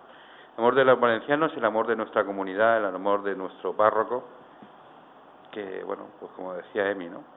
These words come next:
Lo que nos llevamos para allá es nuestra comunidad entera.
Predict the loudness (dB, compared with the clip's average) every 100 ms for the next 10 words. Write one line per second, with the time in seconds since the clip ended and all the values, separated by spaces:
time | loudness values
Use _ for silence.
0 | -20 -20 -20 -20 -20 -20 -20 -20 -20 -20
1 | -20 -10 -2 0 2 0 0 0 2 2
2 | 4 2 -4 0 0 0 -2 -2 -2 -4
3 | -2 -2 -2 -2 -4 -4